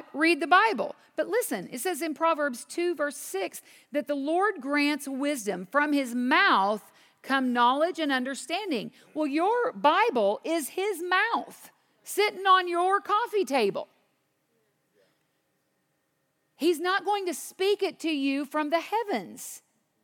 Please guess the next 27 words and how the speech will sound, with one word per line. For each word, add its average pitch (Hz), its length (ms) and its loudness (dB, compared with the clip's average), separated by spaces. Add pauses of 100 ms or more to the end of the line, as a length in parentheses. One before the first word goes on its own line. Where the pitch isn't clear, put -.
(340)
You're 339 240 2
gonna 415 260 -4
have 311 140 -2
to - 180 -10
open 302 300 -4
it 415 140 -4
up 208 420 -2 (480)
and 349 300 -4
read 349 240 -2
it. - 480 -6 (460)
And 381 120 -2
you 403 80 -4
know 403 140 0
what? 427 280 0 (240)
I'm 415 160 -4
not 427 240 0
trying 403 280 -4
to 381 60 -2
condemn 349 460 -4
you 277 220 -2
for 320 160 -6
what 311 180 0
you 311 140 -4
didn't 339 380 -6
do 381 240 -4
this 339 300 -8
year. 220 340 -6